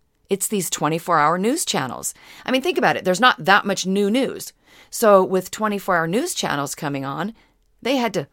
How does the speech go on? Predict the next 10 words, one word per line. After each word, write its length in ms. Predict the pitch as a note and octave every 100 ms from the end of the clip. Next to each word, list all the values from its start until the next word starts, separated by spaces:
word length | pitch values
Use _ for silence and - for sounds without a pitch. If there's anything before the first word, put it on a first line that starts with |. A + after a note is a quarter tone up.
| _
figure 320 | - D3 E3
out 160 | D#3+ -
how 140 | D#3+
to 120 | D#3+
yak 320 | C3+ D#3 G3+
about 280 | A#3 A#3 A#3+
something 340 | - F#4 - G3+
for 120 | E3
twenty-four 500 | - D3+ D3+ D3 D3
hours. 340 | D3+ G3 A#3+